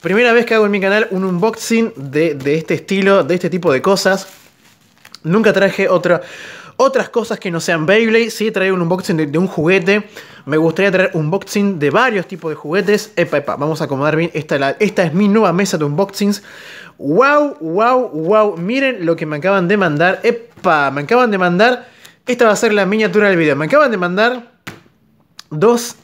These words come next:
álbumes de figuritas originales, oficiales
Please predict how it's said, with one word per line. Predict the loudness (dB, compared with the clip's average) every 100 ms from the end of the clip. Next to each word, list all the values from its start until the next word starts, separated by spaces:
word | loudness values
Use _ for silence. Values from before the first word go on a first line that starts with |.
| _
álbumes | 0 0 0 -2 -4 -8
de | -10
figuritas | -4 0 2 2 0 -2 -4 -14 -20 -20 -20 _ 0
originales, | 2 0 -4 -6 -4 -4 -6 -10 _
oficiales | 0 0 -4 -2 0 2 0 -4